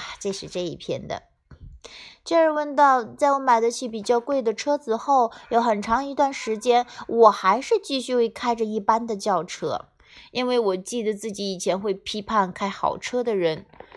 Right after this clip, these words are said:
等我再也不批判那些豪华车，汽车的车主之后，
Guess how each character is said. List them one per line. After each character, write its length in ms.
等 200
我 120
再 220
也 100
不 160
批 220
判 420
那 100
些 460
豪 380
华 400
车， 300
汽 260
车 200
的 120
车 240
主 160
之 160
后， 380